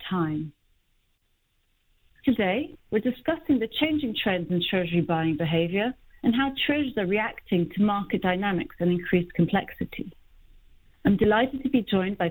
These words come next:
Peter Ziegenfuss, Global Head of Bid Management at Bank of America, Lee Williams, Head of Sourcing at Bank of America in the emea region, and Doctor Tobias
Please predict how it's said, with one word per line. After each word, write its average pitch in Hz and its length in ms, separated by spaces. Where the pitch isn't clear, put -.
Peter 208 240
Ziegenfuss, 175 640
Global 196 300
Head 190 260
of 175 160
Bid 185 300
Management 175 600
at 175 120
Bank 160 300
of 165 100
America, 151 540
Lee 226 220
Williams, 208 520
Head 202 220
of 214 80
Sourcing 185 560
at - 100
Bank 175 260
of - 180
America 170 400
in 165 160
the 165 60
emea 160 440
region, 180 500
and 214 180
Doctor 254 260
Tobias 226 420